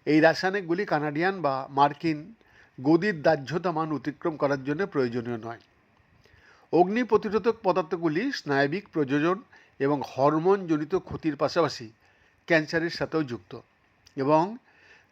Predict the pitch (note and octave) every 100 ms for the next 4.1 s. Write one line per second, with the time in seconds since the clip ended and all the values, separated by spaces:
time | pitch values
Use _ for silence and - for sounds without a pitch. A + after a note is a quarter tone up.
0 | B2+ D#3 G#3+ F#3+ F3+ E3 F#3 F#3+ F#3+ F3+
1 | D#3 C#3 F3+ F#3+ F3 E3+ F#3 - E3 D3
2 | D3 C3+ E3+ _ _ _ _ _ D#3 D3+
3 | D#3+ D3+ C3+ C3 - D3+ C3 A#2+ C3 G#2+
4 | G#2+